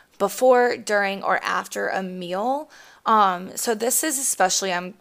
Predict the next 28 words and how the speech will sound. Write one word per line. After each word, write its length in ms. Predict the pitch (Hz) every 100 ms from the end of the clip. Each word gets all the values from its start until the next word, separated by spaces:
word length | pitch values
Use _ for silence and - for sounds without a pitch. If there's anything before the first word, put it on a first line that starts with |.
| 220 -
basically 280 | 202 190 196
talking 220 | 185 175
about 160 | 170 -
carbonated 460 | - 175 175 156
drinks 320 | 160 135 - 123
like 160 | 117
soda, 600 | - 180 170 170 170 170 -
um, 380 | 175 151 - - - -
even 260 | 220 240 415
sparkling 500 | - - 196 269 269
water 180 | 233 240
and 160 | 220
kombucha 640 | 220 202 180 170 208 220 214 - - -
while 480 | 180 180 180 190 202
you're 220 | 190 190
drinking 640 | 185 170 180 202 202 208 _
or 160 | 190 170
eating 320 | 190 196 196
a 80 | 143
meal 500 | 175 165 160 190 214 _ -
can 420 | - 190 190 185 - 196
affect 360 | 190 180 180
your 80 | 196
digestion. 600 | 185 175 175 175 196 196
So 140 | 208 190
I 80 |
definitely 400 | 185 175 180 208
suggest 580 | 220 208 190 190 190 -